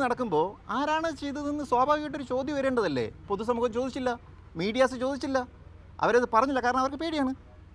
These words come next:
കാരണം പറഞ്ഞു കഴിഞ്ഞാലും മറ്റുള്ള ആളുകൾ, ഏഹ്, ഹേമ കമ്മിറ്റി റിപ്പോർട്ട് വന്നപ്പോൾ പറഞ്ഞ ആളുകൾക്ക് എന്ത് സംഭവിച്ചു? അവർക്കെതിരെ കേസുകളുണ്ടായി, അവരെ വേട്ടയാ-, വേട്ടയാടി. ഇതുപോലെ തന്നെ ഈ പാർവതിയുടെ കാര്യത്തിൽ അവർക്ക് സിനിമയുണ്ടോ?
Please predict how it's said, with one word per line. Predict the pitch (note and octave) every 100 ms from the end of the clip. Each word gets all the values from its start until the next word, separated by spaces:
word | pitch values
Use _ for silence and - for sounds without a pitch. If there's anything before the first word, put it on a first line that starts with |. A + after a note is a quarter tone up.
| - - -
കാരണം | G3+ B3 B3
പറഞ്ഞു | G#3+ A#3+ C4+
കഴിഞ്ഞാലും | C4 C4+ C4+ E4+ - -
മറ്റുള്ള | G3+ B3+ A#3+
ആളുകൾ, | A3 G#3+ G#3 G3 G#3
ഏഹ്, | G3+ F#3+ F#3
ഹേമ | F#3+ G#3+
കമ്മിറ്റി | G#3+ G3+ G#3
റിപ്പോർട്ട് | G3 G3+ F#3+
വന്നപ്പോൾ | F#3 F3+
പറഞ്ഞ | F#3 F3+ F#3
ആളുകൾക്ക് | F3 F#3 F3+ F#3
എന്ത് | E3+ F#3+
സംഭവിച്ചു? | E3 D#3+ D#3 D3 - - - - - - -
അവർക്കെതിരെ | D#3+ G3 G#3+ G3 F#3
കേസുകളുണ്ടായി, | D3 D3+ A#2 A2 G#2+ - - - - - D3+
അവരെ | E3+ A#3+ A3
വേട്ടയാ-, | F3+ D#3 A#2 E3
വേട്ടയാടി. | D#3 C#3+ G#2+ G#2+ - - - - D3
ഇതുപോലെ | C3+ F3+ B3 C4+ B3
തന്നെ | A3+ A3+ - - G#3
ഈ | A3 A3 G3
പാർവതിയുടെ | F3+ E3+ F#3+ A#3+
കാര്യത്തിൽ | A#3+ A#3 A#3+
അവർക്ക് | A#3 B3+ B3
സിനിമയുണ്ടോ? | C4 D3